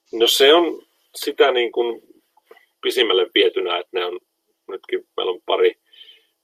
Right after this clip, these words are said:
ihan tieteellistä, ää, tutkimushanketta meidän tilalla, tommonen E U Horizon kaksituhattakaksikymmentä rahoitteinen, ää, Soil Diver Agro, joka on ihan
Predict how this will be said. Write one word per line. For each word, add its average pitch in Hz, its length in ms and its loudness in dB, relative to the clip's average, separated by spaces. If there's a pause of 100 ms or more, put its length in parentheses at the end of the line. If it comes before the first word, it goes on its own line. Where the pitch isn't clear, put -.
(120)
ihan 92 280 -4 (340)
tieteellistä, 95 680 -2 (380)
ää, 90 300 -4 (160)
tutkimushanketta - 1500 -12
meidän 90 300 -4
tilalla, 87 480 0 (180)
tommonen 85 300 -10 (380)
E 87 260 -4
U 85 100 -2
Horizon 90 540 0
kaksituhattakaksikymmentä - 760 -4
rahoitteinen, 85 720 -4 (200)
ää, 80 300 -10 (540)
Soil 95 320 0
Diver 90 360 -2
Agro, 110 360 4 (220)
joka - 220 -6
on - 160 -10
ihan - 260 -12